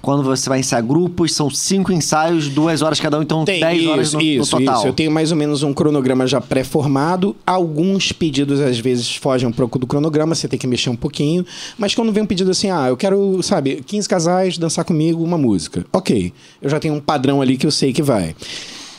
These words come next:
Speaker 2: Tem umas coisas que vão saindo. "Flávio, eu quero três músicas", uma festa muito tempo atrás,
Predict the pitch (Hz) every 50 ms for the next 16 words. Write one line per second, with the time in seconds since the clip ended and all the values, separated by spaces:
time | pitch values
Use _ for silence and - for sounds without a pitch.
0 | - - 208 214 240 247 240 240 226 196 - 214 196 185 - - 190 196 196 -
1 | 196 170 147 131 117 113 - - 190 190 190 180 147 104 101 110 117 - 143 147
2 | 143 143 180 190 185 180 175 170 - - _ 160 143 - _ _ - 202 208 247
3 | 277 269 277 262 196 196 175 165 156 160 180 196 175 - 190 156 160 143 135 135
4 | - 160 143 135 - 156 135 - - - 127 143 165 175 - - 160 170 156 -
5 | - 123 113 104 -